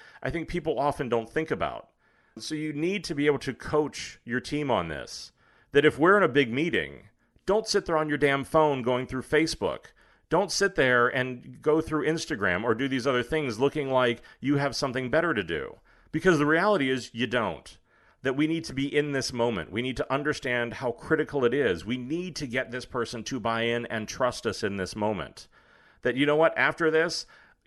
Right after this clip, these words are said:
go take an hour and go into Facebook, Snapchat, Instagram, whatever the hell you want to go do. But for this moment, understand that your actions have an impact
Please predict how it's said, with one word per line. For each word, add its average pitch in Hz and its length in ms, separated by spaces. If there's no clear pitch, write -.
go 151 160
take 165 240
an 143 80
hour 135 300
and 113 100
go 131 420
into 117 220
Facebook, 127 500
Snapchat, 120 480
Instagram, 120 680
whatever 117 440
the 135 120
hell 135 180
you 117 140
want 113 140
to 107 40
go 104 160
do. 107 420
But 117 220
for 123 160
this 120 280
moment, 131 600
understand 151 500
that 127 80
your 117 180
actions 110 680
have 117 280
an 101 80
impact 92 640